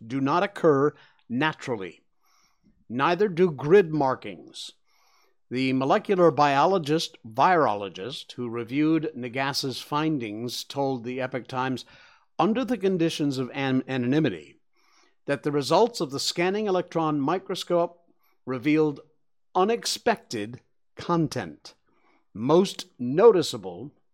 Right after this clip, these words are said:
is a distinct rectangular shape, and there's a picture of it here, consisting primarily of carbon and oxygen, the scientist told the Epoch Times. That is a picture of the little odd-looking square.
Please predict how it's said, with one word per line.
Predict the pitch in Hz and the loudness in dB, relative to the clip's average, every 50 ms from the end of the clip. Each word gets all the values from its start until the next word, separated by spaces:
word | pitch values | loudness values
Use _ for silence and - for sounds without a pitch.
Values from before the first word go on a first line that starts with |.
| _ _ - | _ _ -8
is | 127 123 107 | -6 -4 -4
a | 127 131 | -4 -4
distinct | 110 139 131 - - - 185 226 233 - - - _ - | -4 -4 -4 -4 -2 -2 -2 -2 -2 -4 -6 -12 _ -4
rectangular | 127 156 160 - - - - - 214 226 240 233 180 175 151 127 120 107 | -4 -4 -4 -4 -8 -16 -12 -6 -4 -2 -2 0 2 2 2 2 0 -2
shape, | 95 - - 107 92 85 87 - _ _ _ _ _ _ _ _ _ _ _ _ _ _ _ _ _ _ - | -4 -6 -8 -8 -10 -10 -12 -14 _ _ _ _ _ _ _ _ _ _ _ _ _ _ _ _ _ _ -14
and | 101 110 | -10 -8
there's | 117 120 113 | -6 -6 -6
a | 127 | -4
picture | 123 147 127 - - 139 | -6 -6 -6 -4 -2 0
of | 131 127 | 0 0
it | 131 123 | 0 -2
here, | 120 123 107 101 104 101 _ _ _ _ _ _ _ _ | -2 -2 -4 -4 -6 -8 _ _ _ _ _ _ _ _
consisting | - - 139 143 - 185 208 208 - - 214 214 208 | -6 -2 -2 0 2 2 2 2 2 0 0 0 0
primarily | 170 - 156 147 147 147 147 160 170 180 190 190 196 190 | 0 0 0 2 2 4 4 4 4 4 4 2 2 2
of | 160 123 - - | 0 -2 -2 -8
carbon | - - - 170 185 175 196 208 220 226 226 - _ _ _ _ _ _ _ | -6 2 4 4 4 4 2 0 0 -2 -4 -6 _ _ _ _ _ _ _
and | - 160 160 156 - - | 0 0 0 0 0 0
oxygen, | 165 175 - - - - 147 120 95 95 98 78 69 - _ _ _ _ _ - | 0 0 0 0 -6 -4 -4 -4 -6 -6 -10 -10 -10 -14 _ _ _ _ _ -14
the | - | -8
scientist | - - 131 127 127 127 117 117 117 107 - | -6 -4 -2 -2 -2 -2 -4 -4 -6 -8 -6
told | - 123 117 113 101 | -4 -4 -4 -4 -6
the | 95 104 107 | -8 -10 -8
Epoch | 101 95 - 98 - - | -10 -10 -10 -14 -18 -14
Times. | - 120 95 87 82 78 73 - | -12 -10 -10 -10 -12 -16 -20 -18
That | - - 110 113 123 | -12 -10 -8 -8 -6
is | 131 123 107 | -6 -8 -6
a | 117 113 | -8 -8
picture | 101 - 127 123 - - - 113 110 110 | -8 -8 -12 -12 -12 -12 -12 -10 -10 -10
of | - 87 95 95 92 87 92 | -10 -12 -12 -14 -14 -16 -16
the | 95 92 90 87 87 _ _ _ _ _ _ _ _ _ _ | -14 -14 -14 -14 -16 _ _ _ _ _ _ _ _ _ _
little | - 104 98 101 95 95 92 - - - | -16 -12 -12 -10 -10 -10 -12 -14 -12 -8
odd-looking | 95 101 98 90 92 95 92 - 98 92 92 90 87 | -6 -6 -6 -8 -10 -14 -14 -14 -16 -14 -14 -14 -12
square. | 87 - - - _ - 123 113 95 87 85 - - - | -12 -12 -12 -12 _ -10 -10 -8 -8 -10 -12 -16 -20 -20